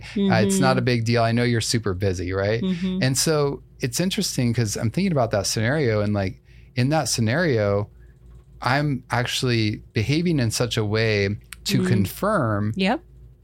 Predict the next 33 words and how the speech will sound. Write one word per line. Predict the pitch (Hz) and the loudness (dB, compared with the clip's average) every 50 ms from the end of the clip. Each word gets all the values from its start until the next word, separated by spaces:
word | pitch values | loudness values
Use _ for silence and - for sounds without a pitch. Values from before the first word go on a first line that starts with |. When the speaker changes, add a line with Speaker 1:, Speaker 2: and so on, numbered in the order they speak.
| - - - - | -20 -20 -10 -2
Speaker 1:
I'm | - 127 143 147 139 131 | 0 2 2 2 0 -2
sabotaging | - - - 160 151 190 202 190 147 - 131 120 120 110 123 120 117 | -2 -2 0 0 0 2 0 0 0 0 2 2 2 2 2 2 2
what | 113 107 - - | 0 -2 -4 -6
could | - - 226 - | -4 -4 -2 0
have | 247 139 110 | 0 -2 0
been | 110 117 110 110 110 110 113 117 | -2 0 0 0 0 2 0 2
a | 117 196 202 196 185 120 | 0 0 0 2 2 2
Speaker 2:
Mm-hmm. | 117 - | 2 4
Speaker 1:
good | - 135 131 117 | 2 2 2 0
relationship. | 110 110 110 143 180 - - 143 - 120 98 | 0 0 0 0 0 -2 -2 -2 -2 0 0
Maybe | 110 131 151 139 123 | 0 0 0 0 0
Bob | 107 - 117 156 196 175 143 | 0 2 2 2 2 2 0
would | 123 110 | 0 0
have | 110 98 | 0 0
been | 110 110 110 107 | 0 0 0 0
like, | 104 101 98 - | 0 0 -2 -2
"Hey, | - - 339 277 - - - - - - - - - | -4 -4 -2 -2 -4 -6 -8 -14 -20 -20 -20 -12 -4
um, | 117 113 113 113 110 110 110 107 107 110 120 139 | -2 0 2 2 2 2 2 2 0 -2 -2 -2
yeah," | 135 170 - 285 214 127 113 | -2 0 0 0 0 0 0
you | 110 113 117 | 2 2 2
know, | 120 123 127 | 2 2 2
and, | 131 131 127 | 2 0 0
and | 127 123 120 127 123 | 0 0 0 0 0
it | 123 | 0
could | 123 143 | 0 -2
have | 135 123 | 0 0
been | 127 117 | -2 -2
the | 101 110 98 | -2 -2 -2
start | - - - 120 117 120 | -2 -2 0 0 0 0
of | 110 | -2
a | 101 92 | -2 -4
friendship, | - - 156 196 190 - - - 85 - - - | -2 -4 -2 -2 -2 -4 -4 -6 -6 -6 -4 0
right? | 202 190 190 - | 2 4 6 6